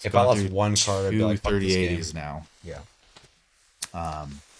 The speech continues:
Speaker 1: I'm glad you
Speaker 2: which
Speaker 1: mentioned that after we've talked about all the caveats of this game, because that is,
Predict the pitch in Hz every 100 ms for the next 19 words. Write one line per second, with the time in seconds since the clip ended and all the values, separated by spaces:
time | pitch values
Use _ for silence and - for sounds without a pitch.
0 | - _ _ - 95 113 113 101 101 110
1 | 101 95 - 101 95 - 92 90 - 92
2 | - 92 87 - 90 90 - 92 92 87
3 | 87 - 87 87 - 87 85 78 80 92
4 | 90 90 87 90 90 -